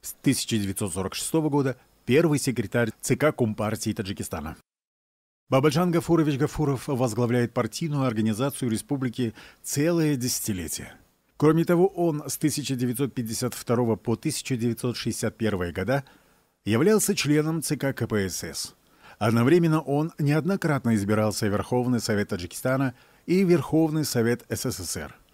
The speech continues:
Он был депутатом Верховного Совета С С С Р с тысяча девятьсот сорок шестого года по тысяча девятьсот семидесятые годы, с трехлетним перерывом.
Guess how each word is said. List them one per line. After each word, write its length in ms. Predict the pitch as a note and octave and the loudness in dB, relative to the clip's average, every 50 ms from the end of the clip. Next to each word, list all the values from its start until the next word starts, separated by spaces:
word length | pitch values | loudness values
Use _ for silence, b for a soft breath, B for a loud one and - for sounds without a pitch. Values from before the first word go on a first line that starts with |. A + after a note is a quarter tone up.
| _ _ _ | _ _ _
Он 260 | - F#3 G#3 G3+ F#3 | 0 0 2 2 2
был 240 | D#3+ E3+ E3 D#3 D3 | 4 4 4 4 2
депутатом 540 | A#2+ A#2+ A2+ - A#2 A2+ B2+ A#2 - A#2 A2 | 0 -2 -2 -2 -2 -2 -2 0 0 0 0
Верховного 540 | G#2+ A2 G#2 - - A2+ A2 G#2+ G2+ G2 | 0 0 0 0 0 0 0 0 0 -2
Совета 420 | F#2+ - G#2+ G2 F#2+ G2 - G#2 - | -2 -2 -2 -2 -2 -2 -4 -6 -6
С 120 | - G#2+ - | -6 -6 -6
С 240 | G2 F#2+ - F2+ | -6 -8 -8 -8
С 100 | - - | -4 -2
Р 160 | C#3+ D3 C3+ - _ _ _ b b - | -2 -2 -2 -4 _ _ _ b b -12
с 100 | - - | -8 -2
тысяча 420 | - G#3 F#3 - F#3 D3+ D#3 D3+ | 0 0 0 0 -2 -2 -2 -2
девятьсот 400 | C3 C#3 C#3 B2+ - D#3 D3+ - | 0 0 0 0 0 -2 -2 -2
сорок 280 | - C#3+ B2+ A#2+ - - | 0 -2 -2 -2 -2 -4
шестого 340 | B2 G#2 - A#2 G2+ G2 | -6 -4 -2 0 0 0
года 300 | F2+ A#2 D#3+ D#3 E3 D3+ | 0 0 0 0 0 -2
по 240 | - _ - C3+ B2+ | -2 _ -2 -2 -2
тысяча 460 | - - F#3 F3 - G3+ F3+ - D#3+ | 0 -2 -4 -4 -2 -4 -2 -2 -4
девятьсот 420 | C#3 B2 B2 A#2 G2+ - C3 B2 - | -2 0 -2 -2 -2 -2 -4 -4 -4
семидесятые 680 | - C#3 B2+ B2 A2+ A2+ - - G2 F#2 - F#2 E2+ | -2 -2 -2 -2 -2 -4 -4 -4 -4 -6 -6 -8 -8
годы, 220 | D#2 D#2 D2 - - b b b b b b | -6 -8 -10 -10 -14 b b b b b b
с 80 | - | -2
трехлетним 680 | - - - G#3 - - - C#3+ C#3+ - C#3+ C#3+ C#3 C3 | 2 4 4 4 4 4 2 2 2 2 0 -2 -2 0
перерывом. 560 | - C#3 C3 A#2+ G2+ F#2 E2+ D2+ C#2 B1+ | 0 2 2 2 0 -2 -4 -6 -8 -12